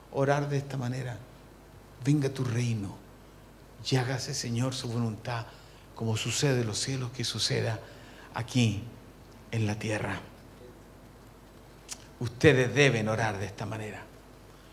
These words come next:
Cuando oramos que venga a nosotros su reino y se haga su voluntad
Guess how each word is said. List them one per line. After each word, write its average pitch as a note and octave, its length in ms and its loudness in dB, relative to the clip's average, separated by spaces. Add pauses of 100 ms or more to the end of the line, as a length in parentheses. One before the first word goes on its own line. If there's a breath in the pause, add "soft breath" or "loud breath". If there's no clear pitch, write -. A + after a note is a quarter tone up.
(240 loud breath)
Cuando A#2+ 240 6
oramos D3+ 320 12
que C#3 140 4
venga D3+ 260 8
a D3+ 40 6
nosotros D3 380 4
su C#3 140 2
reino D3 300 8
y E3 80 6
se D3 100 6
haga D3 160 6
su D3 160 4
voluntad C#3 720 4